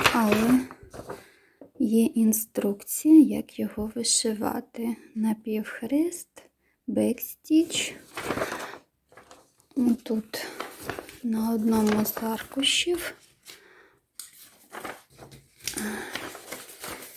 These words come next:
є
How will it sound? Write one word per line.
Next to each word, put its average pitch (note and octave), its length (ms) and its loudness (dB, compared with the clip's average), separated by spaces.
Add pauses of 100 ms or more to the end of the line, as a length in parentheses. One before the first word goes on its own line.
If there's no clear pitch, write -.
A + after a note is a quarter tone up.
(3000)
є G#3+ 400 4